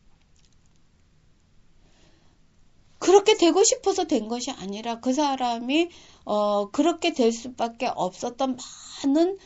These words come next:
그 여건이 그의 탄생부터 그의 자라오는 과정 속에 많이 있었다.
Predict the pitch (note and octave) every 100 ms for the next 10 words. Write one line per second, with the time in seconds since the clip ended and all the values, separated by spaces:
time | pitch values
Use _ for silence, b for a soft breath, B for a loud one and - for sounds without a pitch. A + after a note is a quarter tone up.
0 | b _ - D4+ D4+ B3+ - - G#3 A3+
1 | - A#3 A#3 C#4+ G#3 b b _ - D4
2 | D4 D#4 D4+ - G#4 G4 F4+ C#4 A#3+ A3+
3 | - C4+ B3+ b b - C4 B3+ B3 -
4 | G#3 A3+ A3 G#3+ A3 A#3 - F3+ G#3 G3+
5 | G3+ A3+ A#3 - - A#3 - A#3 - G#3
6 | -